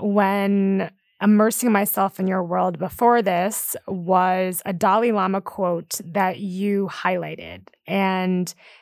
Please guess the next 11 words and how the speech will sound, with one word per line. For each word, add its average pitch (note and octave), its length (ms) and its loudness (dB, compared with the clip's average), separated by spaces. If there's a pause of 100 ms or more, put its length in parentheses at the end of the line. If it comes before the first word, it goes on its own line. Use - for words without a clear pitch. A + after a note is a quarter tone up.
he - 220 2
said, F#3 680 0
"The A3 100 -2
world A#3 800 0
will A3 120 2
be G#3 120 0
saved G#3 600 0
by F3+ 120 2
the F#3 140 -2
Western F3+ 840 -2
women." E3 600 -6